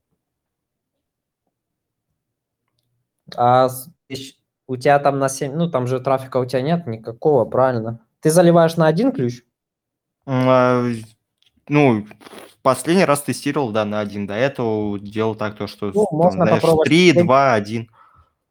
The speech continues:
Speaker 1: можно попробовать стратегию залива на какие-то,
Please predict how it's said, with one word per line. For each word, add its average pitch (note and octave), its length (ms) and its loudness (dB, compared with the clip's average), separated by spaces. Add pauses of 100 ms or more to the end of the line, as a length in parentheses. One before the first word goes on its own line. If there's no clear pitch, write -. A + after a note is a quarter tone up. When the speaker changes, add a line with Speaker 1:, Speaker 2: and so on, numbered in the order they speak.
(300)
Speaker 1:
можно D#3+ 280 -2
попробовать D#3+ 440 0
стратегию D3 500 -6
залива C3+ 380 -2
на B2 200 -4
какие-то, A#2 1300 -6